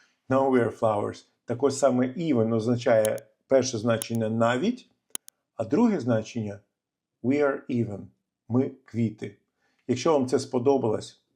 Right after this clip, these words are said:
поставте лайк, підписуйтесь на канал і напишіть мені, будь ласка, чи сподобалась вам така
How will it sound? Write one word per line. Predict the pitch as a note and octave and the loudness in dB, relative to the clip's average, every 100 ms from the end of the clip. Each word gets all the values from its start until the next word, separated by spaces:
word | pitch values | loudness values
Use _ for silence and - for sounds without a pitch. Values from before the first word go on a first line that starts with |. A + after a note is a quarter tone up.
| _ _ _ _ | _ _ _ _
поставте | - A#2 - B2 A#2+ A2 - | -8 -4 0 -2 -2 -10 -6
лайк, | G#2+ A2 B2+ - - _ _ | 0 0 0 -4 -16 _ _
підписуйтесь | - B2+ B2+ D3+ B2+ A#2 A2 | 0 0 2 -2 -2 -6 -4
на | A2+ A2 | -4 -2
канал | A2 A2 A2+ A#2+ - _ _ _ _ _ _ - | -2 0 2 0 -4 _ _ _ _ _ _ -8
і | D3+ | -2
напишіть | F3 G3 G#3+ - B3 | 0 0 0 0 0
мені, | G3 D3+ | 0 -2
будь | C3+ | 0
ласка, | B2+ A2+ A2 A#2 | 2 2 0 -10
чи | - F#3 | -6 -4
сподобалась | F3+ - E3+ A3 F#3+ F3 - | -4 -2 0 0 2 0 0
вам | E3+ D#3+ | -2 -2
така | D#3+ D3+ D#3 D3 | -4 -2 2 0